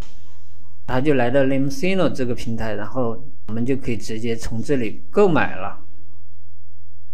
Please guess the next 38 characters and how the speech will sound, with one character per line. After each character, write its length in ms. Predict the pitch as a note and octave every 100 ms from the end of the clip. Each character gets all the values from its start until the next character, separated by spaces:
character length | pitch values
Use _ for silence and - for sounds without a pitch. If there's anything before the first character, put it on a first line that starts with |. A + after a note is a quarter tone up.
| - - - - - - - - - -
啊， 280 | D3 D3 C#3+
主 200 | C#3 D3
要 400 | F#3+ G#3 F3 D#3+
的 160 | D3+
原 240 | D#3 C3 C3+
因 100 | D3+
呢， 140 | D3
就 160 | C#3+ D#3
是 300 | - D3+ C3+
有 100 | B2+
两 300 | C3+ A2 -
个。 240 | G2+ - - -
第 160 | A#3
一 40 | F#3+
个 120 | F3
的 100 | D#3+
话， 460 | C#3+ D#3 C3 A2+ -
二 180 | C3+ D#3
叔 200 | D3+ C3+
这 160 | D3+
个 260 | C#3 B2+ B2
域 140 | D#3
名 180 | D#3 B2
生 220 | C3 F3
成 200 | F#3 B2
的 120 | B2
这 240 | A#2+ D3+ C#3+
个 120 | B2
功 220 | G#2+ B2
能 160 | A#2 G#2+
的 80 | A2
话， 260 | B2+ G2+ - - -
要 160 | C3 A#2+
比 320 | A#2+ G#2 G#2
他 260 | - B2+ C3
们 320 | C3 B2+ B2+
这 240 | - C#3+
些 400 | B2 B2+ A2+ G#2+